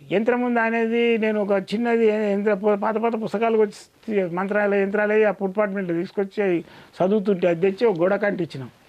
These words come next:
అంటించి దానికి అగరబత్తీలు పెడుతుంటే, పెడుతుంటే ఏమైంది, ఆ, అది మంచిగా, ఆ, నలభై ఒక్క రోజుకు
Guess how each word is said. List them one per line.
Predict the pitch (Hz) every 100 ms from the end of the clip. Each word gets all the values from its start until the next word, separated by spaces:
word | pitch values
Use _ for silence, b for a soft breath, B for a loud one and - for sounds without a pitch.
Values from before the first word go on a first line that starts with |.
| B B B B
అంటించి | 220 247 226 262
దానికి | 240 233 220 220
అగరబత్తీలు | 208 202 214 233 226
పెడుతుంటే, | 196 170 151 143 - _ _ _ B B B B B
పెడుతుంటే | 208 226 269 247
ఏమైంది, | 247 254 254 254 262 254 240
ఆ, | 226 208 196 - 165 147 B B B _ _ _ _ _ - B B B
అది | 202 220 226 220 208
మంచిగా, | 196 240 226 254
ఆ, | 247 226 214 196 190 185 175 170 165 170 165 165 165 160
నలభై | 170 220 247
ఒక్క | 233
రోజుకు | 220 220 233 247 208 180